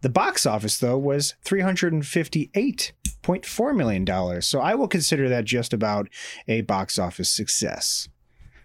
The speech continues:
It tripled, over, more than tripled its budget, so well done.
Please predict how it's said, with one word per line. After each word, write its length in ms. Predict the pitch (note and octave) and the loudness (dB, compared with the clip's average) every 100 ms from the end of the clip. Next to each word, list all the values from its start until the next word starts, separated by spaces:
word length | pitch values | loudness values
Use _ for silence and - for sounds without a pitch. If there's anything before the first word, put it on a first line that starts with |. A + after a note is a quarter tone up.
| _ - | _ -8
It 100 | - | -2
tripled, 560 | D3 - A2+ G2 - - _ | -2 0 0 0 -6 -16 _
over, 360 | F3 G3 B2 F2+ | 0 2 0 2
more 240 | C#3 F#3 | 2 2
than 100 | D#3+ | 0
tripled 320 | G2+ G#2 F2+ E2+ | 0 -2 -2 -6
its 100 | - | -4
budget, 380 | G2+ F2+ D#2+ | -4 -2 -4
so 320 | - E2+ D#2+ - | -4 -4 -6 -4
well 180 | G#3 F#3 | 0 0
done. 240 | A2 D2 | 0 -4